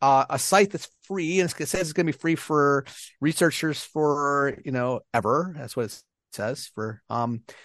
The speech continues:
but it's a tool that will, um, link with your Zotero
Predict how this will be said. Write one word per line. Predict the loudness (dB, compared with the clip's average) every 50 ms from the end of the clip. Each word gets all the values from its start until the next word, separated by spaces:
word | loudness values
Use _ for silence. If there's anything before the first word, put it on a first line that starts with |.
| -16 _ -4
but | -4
it's | -2 -2
a | -2
tool | -4 -2 0 0 2 6
that | 6 6 6 6 2
will, | 2 4 6 8 8 8 6 4 0 _ _ _ _ _ _ _ _ _ _ 0
um, | 2 2 4 2 2 0 -2 -6 -8 _ _ _ _ _ _ _ -12
link | -10 -6 -2 0 2 2 2 0 -4 -8 -10 -6
with | -4 -4 -4 -4 -4 -6
your | -2 0 0
Zotero | 2 2 2 0 0 0 -2 -2 0 2 2 2 0 -2